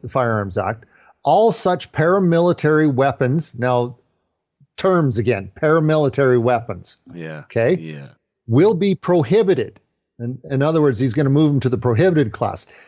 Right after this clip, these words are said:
Speaker 1: This is how he rephrases confiscation. He qu-,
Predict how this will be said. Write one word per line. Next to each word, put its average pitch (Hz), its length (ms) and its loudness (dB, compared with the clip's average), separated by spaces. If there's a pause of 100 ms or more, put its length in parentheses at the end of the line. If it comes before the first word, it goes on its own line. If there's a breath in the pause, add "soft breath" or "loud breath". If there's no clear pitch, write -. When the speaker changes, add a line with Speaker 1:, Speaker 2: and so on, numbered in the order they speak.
(640 soft breath)
Speaker 1:
This 170 240 2
is 220 180 2
how 190 280 2
he 180 360 2
rephrases 151 960 0
confiscation. 135 920 -2 (580)
He 147 160 2
qu-, - 260 -10